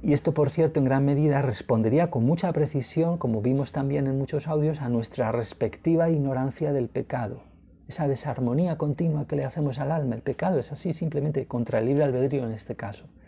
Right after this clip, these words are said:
Por lo tanto, recibimos lo mismo, y esto es algo que normalizamos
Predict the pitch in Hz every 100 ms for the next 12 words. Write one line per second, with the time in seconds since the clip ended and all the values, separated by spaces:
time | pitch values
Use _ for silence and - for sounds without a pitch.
0 | - - - - - 110 113 117 113 127
1 | - - 127 123 - 113 120 120 123 143
2 | 170 139 190 - - - - - 156 156
3 | 185 185 - _ _ _ _ _ _ _
4 | 151 151 147 160 156 185 _ _ _ _
5 | _ - 139 131 131 123 123 120 - 170
6 | 147 117 -